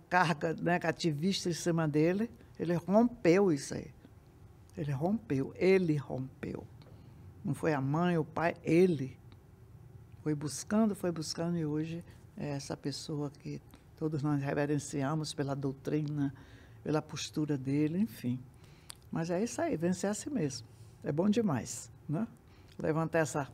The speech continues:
vitória assim, dizer, "Consegui, venci." <laughs> É muito bom,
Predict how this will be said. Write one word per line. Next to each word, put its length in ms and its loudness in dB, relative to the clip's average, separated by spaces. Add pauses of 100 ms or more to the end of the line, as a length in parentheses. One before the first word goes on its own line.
vitória 520 2
assim, 220 -2
dizer, 240 2
"Consegui, 840 4
venci." 880 2
<laughs> 680 4
É 140 0
muito 360 4
bom, 300 -2